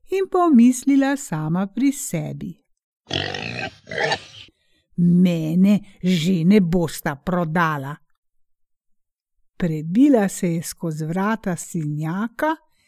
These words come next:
in na vrat na nos zbežala v gozd. No, ko tako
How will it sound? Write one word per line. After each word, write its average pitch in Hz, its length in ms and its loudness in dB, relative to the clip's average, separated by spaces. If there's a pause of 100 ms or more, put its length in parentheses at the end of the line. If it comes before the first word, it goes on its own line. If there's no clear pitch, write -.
(380)
in 440 240 0
na 370 140 0
vrat 226 480 2
na 170 140 2
nos 208 440 -2
zbežala 160 600 -4
v 226 160 0
gozd. - 600 -12 (880)
No, 320 240 6 (640)
ko 285 140 2
tako 294 360 4